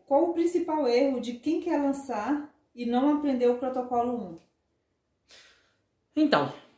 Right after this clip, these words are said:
Speaker 2: né, eu até pensei que assim,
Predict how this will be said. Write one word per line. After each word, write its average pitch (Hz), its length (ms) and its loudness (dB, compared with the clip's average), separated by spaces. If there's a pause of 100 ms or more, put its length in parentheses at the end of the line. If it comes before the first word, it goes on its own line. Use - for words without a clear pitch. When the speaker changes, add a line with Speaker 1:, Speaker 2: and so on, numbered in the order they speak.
(280)
Speaker 2:
né, 202 500 -4
eu 196 100 0
até 208 200 2
pensei 240 920 2 (500)
que - 80 -12
assim, 160 400 -10